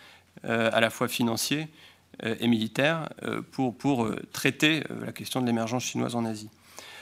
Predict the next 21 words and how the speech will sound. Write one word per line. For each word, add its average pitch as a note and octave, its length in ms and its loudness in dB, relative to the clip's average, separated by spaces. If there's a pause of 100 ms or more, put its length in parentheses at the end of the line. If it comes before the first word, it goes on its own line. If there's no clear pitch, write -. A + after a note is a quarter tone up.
(140)
Le C3+ 260 8
problème C#3 340 4
pour C#3 100 2
les B2 120 2
Américains, A#2+ 400 2
c'est C3 120 -4
qu'ils - 140 -2
continuent C3 380 2
de A#2 80 2
fournir B2 340 2
des A#2 120 -2
garanties A#2 320 0
de A2 60 -8
sécurité A2+ 500 -2
sur - 220 -8
trois - 260 4
continents A#2+ 420 -2
et A2 40 -4
sur - 180 -10
trois - 200 0
théâtres, C3 460 4